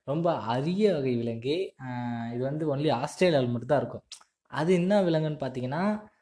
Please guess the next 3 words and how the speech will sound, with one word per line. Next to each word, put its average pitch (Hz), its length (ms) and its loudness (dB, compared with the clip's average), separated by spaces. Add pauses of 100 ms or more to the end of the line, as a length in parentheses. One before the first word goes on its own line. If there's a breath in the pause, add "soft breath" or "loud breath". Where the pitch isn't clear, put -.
(380 soft breath)
பிளாட்டிபஸ். 170 640 -4 (440)
பிளாட்டிபஸ் 202 680 -2
மட்டும்தான் 131 1200 0